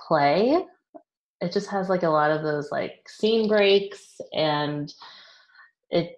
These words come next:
I don't know, it just, these people around playing, like, these tiny lutes <laughs> everywhere. Yeah, it's, it's just wonderful.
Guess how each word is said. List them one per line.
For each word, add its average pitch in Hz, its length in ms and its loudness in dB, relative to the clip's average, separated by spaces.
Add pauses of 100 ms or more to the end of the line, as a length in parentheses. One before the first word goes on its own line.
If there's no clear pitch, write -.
(140)
I 175 140 -6
don't 185 240 0
know, 151 440 2
it 151 120 -2 (100)
just, 165 220 -4 (800)
these 160 220 -4
people 175 360 0
around 165 340 2
playing, 156 400 -4
like, 147 240 -4 (140)
these 151 260 -4
tiny 160 340 -4
lutes 156 640 -2 (220)
<laughs> - 260 -6
everywhere. 220 680 2 (1000)
Yeah, 165 340 -4 (100)
it's, - 320 -12
it's 180 180 -12
just 185 220 -8
wonderful. - 680 -8